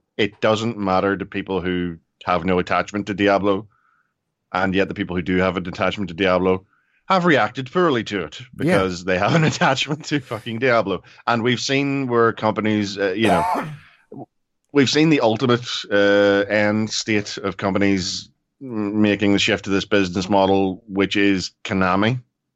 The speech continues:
Speaker 1: where in the latest Metal Gear Solid game is a pachinko machine.
Speaker 2: Basically, yeah.
Speaker 1: Yeah.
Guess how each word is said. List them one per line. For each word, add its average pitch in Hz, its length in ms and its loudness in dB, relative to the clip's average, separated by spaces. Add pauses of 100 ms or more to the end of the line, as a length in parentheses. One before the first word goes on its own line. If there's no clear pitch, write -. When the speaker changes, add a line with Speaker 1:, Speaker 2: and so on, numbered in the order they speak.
(600)
Speaker 1:
where 92 300 4
in 95 200 2
the 92 80 2
latest 92 380 0
Metal 90 260 2
Gear 90 200 -2
Solid 135 440 0
game 98 360 -2
is 87 200 -4
a 92 60 -4
pachinko 98 520 -2
machine. 82 440 -6 (140)
Speaker 2:
Basically, 87 540 -10
yeah. 87 200 -12 (640)
Speaker 1:
Yeah. 90 300 -2